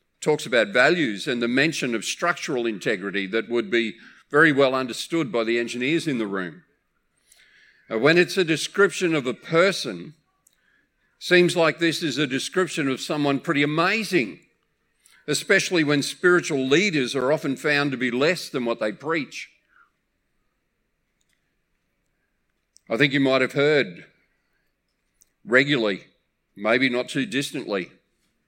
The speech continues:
"Oh, we're only human." Or, "They are only human,"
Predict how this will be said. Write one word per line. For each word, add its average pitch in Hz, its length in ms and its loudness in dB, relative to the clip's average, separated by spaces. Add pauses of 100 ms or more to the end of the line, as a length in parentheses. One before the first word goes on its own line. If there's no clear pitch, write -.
(880)
"Oh, 113 120 2
we're 113 180 4
only 107 220 0
human." 104 420 -6 (2250)
Or, 113 400 2 (200)
"They 107 460 0 (320)
are 101 180 -4
only 95 220 -6
human," 92 400 -8